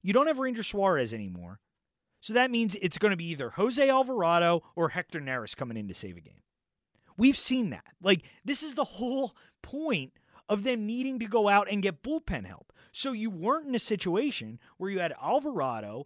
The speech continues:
and Neris closing games for you. And I just, sometimes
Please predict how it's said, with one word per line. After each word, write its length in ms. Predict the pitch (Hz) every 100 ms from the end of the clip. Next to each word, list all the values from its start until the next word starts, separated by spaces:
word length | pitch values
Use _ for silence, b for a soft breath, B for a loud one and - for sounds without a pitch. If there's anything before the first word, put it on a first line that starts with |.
| _
and 240 | - 208 170
Neris 340 | 143 165 185
closing 420 | - 139 156 214
games 300 | 208 262 311
for 240 | - 110 95
you. 120 | - _ _ _ _ _ _ _ _ _ _ _ _ _ _ _ _ _ _ _ _ _ _ _ _ _ _ _ _
And 140 | - 247
I 100 | 247
just, 200 | 233 208
sometimes 560 | - 285 320 285 302